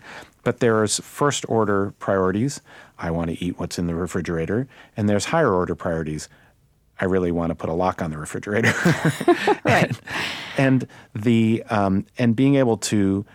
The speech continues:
Speaker 1: recognize when should we be thinking about the bigger, longer term priorities, and when do we pick,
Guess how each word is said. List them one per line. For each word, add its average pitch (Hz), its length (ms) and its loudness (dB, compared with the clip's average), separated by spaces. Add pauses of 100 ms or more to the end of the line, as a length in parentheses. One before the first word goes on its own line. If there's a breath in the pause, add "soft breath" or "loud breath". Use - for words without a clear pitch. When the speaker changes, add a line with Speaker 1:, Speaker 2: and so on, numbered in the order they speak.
(640 loud breath)
Speaker 1:
recognize 92 880 0 (380 soft breath)
when 120 420 2 (120)
should 110 240 0
we 104 160 2
be 92 140 -2
thinking 104 400 0
about 90 280 0
the 92 160 -4
bigger, 98 360 0
longer 95 320 2
term 90 260 -2
priorities, 87 580 -2
and 87 160 -2
when 98 180 2
do 101 80 0
we 101 120 0
pick, - 220 -6